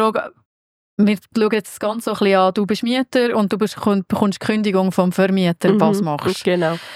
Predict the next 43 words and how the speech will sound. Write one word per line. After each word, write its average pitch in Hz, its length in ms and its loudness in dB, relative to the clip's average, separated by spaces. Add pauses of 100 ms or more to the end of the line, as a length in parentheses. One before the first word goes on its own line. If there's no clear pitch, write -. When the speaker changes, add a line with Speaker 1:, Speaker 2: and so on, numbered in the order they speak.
(720)
Speaker 1:
Das - 100 -8
Erste, 302 300 -2
was 254 100 2
ich 220 60 2
jedem 226 240 0
empfehle, 208 320 2
ist, - 160 -2
schnell 190 220 0
die 196 100 0
Kündigung 190 480 0
genau 170 320 2
zu - 120 -10
überprüfen. 170 720 -2 (120)
Speaker 2:
Ja. 190 120 2 (280)
Speaker 1:
Weil, 190 360 0
äh, 170 360 2
es 170 140 -2
hat 165 120 -4 (180)
da 175 140 2
gewisse, 170 560 -2
äh, 165 220 0
Voraussetzungen, 294 720 0
die 262 80 2
müssen 262 200 0
erfüllt 247 380 0
sein. 247 240 -8 (180)
Speaker 2:
Mhm. 226 360 0
Speaker 1:
Einerseits 226 500 -2
ist - 140 -12
ganz 214 340 0
wichtig, 208 400 -2
sie 202 140 -6
muss 175 180 -2
schriftlich 254 480 -2
erfolgen 208 480 0
auf 185 100 -2
dem 185 80 -2
amtlichen 185 480 0
Formular. 170 560 0 (720)
Speaker 2:
Das - 160 0
heisst 175 260 -2
nicht 180 100 -2
einfach 180 540 0